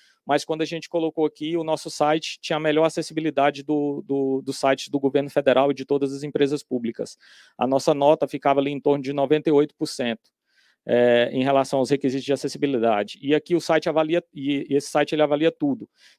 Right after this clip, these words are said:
desde de, de descritivos de imagem até a semântica do código, tudo é avaliado e tudo precisa ser adequado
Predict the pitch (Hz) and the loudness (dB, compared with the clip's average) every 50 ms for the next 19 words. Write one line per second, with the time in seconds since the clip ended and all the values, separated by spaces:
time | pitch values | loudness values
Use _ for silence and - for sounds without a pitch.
0 | _ - 165 190 180 190 175 175 190 185 180 165 139 156 175 170 160 156 147 135 | _ 6 6 6 6 2 0 0 0 0 -2 -6 -8 -6 -4 -2 -2 -4 -2 0
1 | 147 165 151 - 170 147 - - 160 139 147 131 135 147 139 135 135 143 156 170 | 0 0 0 -2 -6 -6 -4 -4 -4 -4 -4 -4 -4 -4 -4 -2 0 0 2 2
2 | 170 165 160 131 143 143 143 143 147 139 - - 151 160 170 175 175 175 165 160 | 2 2 2 0 -2 -6 -4 -4 -4 -2 2 2 4 4 4 4 4 4 2 2
3 | 151 143 - - 156 151 156 160 156 - - 160 143 143 135 - - 139 151 160 | 0 -2 -2 -2 -4 -2 -4 -4 -4 -2 -2 -2 -2 -2 -2 0 4 4 6 6
4 | 165 160 151 135 127 123 135 127 _ _ _ _ _ _ - 180 190 180 190 190 | 6 4 4 2 -2 -6 -8 -10 _ _ _ _ _ _ -4 -4 0 2 2 4
5 | 180 175 160 170 170 165 170 143 143 156 165 160 160 - 165 156 151 - 170 156 | 4 4 2 2 0 0 0 0 0 0 -2 -4 -6 -6 -6 -8 -6 -8 -10 -10
6 | - 156 147 156 - - 151 147 143 156 160 - - 139 135 135 139 147 147 151 | -8 -8 -10 -8 -4 -4 -2 -2 -2 -4 -6 -6 -4 -4 -2 -2 -2 -4 -4 -8